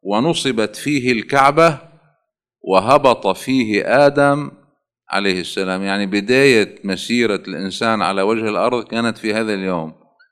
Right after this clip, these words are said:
وبداية تح-، دحو الأرض كانت في هذا اليوم، والمناسبات العظيمة اللي حصلت سابقًا في هذا اليوم، ومناسبة القائد الإلهي الذي يقيم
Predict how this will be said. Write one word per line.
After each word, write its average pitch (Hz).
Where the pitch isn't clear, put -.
وبداية 120
تح-، 117
دحو 117
الأرض 113
كانت 117
في 104
هذا 107
اليوم، 90
والمناسبات 113
العظيمة 107
اللي 90
حصلت 107
سابقًا 113
في 107
هذا 120
اليوم، 143
ومناسبة 117
القائد 143
الإلهي 135
الذي 120
يقيم 120